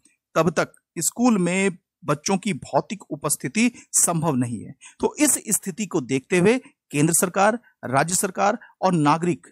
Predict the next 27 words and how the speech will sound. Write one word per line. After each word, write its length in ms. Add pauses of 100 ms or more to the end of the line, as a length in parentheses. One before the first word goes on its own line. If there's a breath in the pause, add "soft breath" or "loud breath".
(140)
ये 100
क्या 180
करें 200
कि 240
एक 240
मंच 260
पर 180
आए, 300 (480)
ताकि 340 (220 loud breath)
सीखने 580
और 240
सिखाने 560
की 380
यह 100
जो 120
प्रक्रिया 520 (300 loud breath)
जो 100
कोरोना 600 (240 soft breath)
न-, 200 (260)
के 80
आने 280
से 140
पहले 360
से 120
चल 220
रही 120
थी, 320